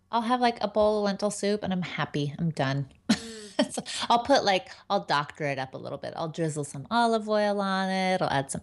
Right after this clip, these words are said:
Speaker 1: herbs when it's heating up. But if I'm, like, if I'm really in a pinch and I'm just starving, I'd rather just go for that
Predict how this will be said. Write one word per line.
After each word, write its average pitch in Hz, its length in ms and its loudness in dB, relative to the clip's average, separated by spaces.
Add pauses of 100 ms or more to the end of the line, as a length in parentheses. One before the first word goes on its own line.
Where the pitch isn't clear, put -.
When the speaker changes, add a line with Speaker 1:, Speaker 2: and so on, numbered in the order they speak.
Speaker 1:
herbs 180 400 4
when 170 80 -2
it's 156 140 -4
heating 170 320 0
up. 160 300 0 (420)
But 175 100 4
if 180 140 0
I'm, 240 180 2
like, 185 240 2
if 190 100 -4
I'm 208 220 0
really 170 240 2
in 156 80 -2
a 151 60 -4
pinch 151 460 -4
and 156 120 -6
I'm 156 80 -2
just 151 220 -2
starving, 160 680 0 (380)
I'd 170 220 2
rather 143 280 2
just - 260 -10 (220)
go 143 200 0
for 143 160 -6
that 127 340 0